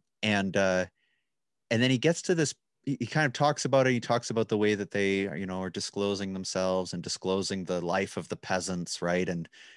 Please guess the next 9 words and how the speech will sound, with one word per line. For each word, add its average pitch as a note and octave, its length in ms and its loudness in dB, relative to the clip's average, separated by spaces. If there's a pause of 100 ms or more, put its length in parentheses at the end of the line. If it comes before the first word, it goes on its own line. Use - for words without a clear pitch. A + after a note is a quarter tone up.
(140)
and, E2 300 -6 (280)
uh, D#2+ 240 -4 (360)
the F2+ 80 -2
way F#2 240 2
that, F2+ 200 0 (520)
uh, D#2+ 320 -4 (100)
the, - 180 -4 (180)
the, D#2 420 -6 (440)
the, D2+ 360 -6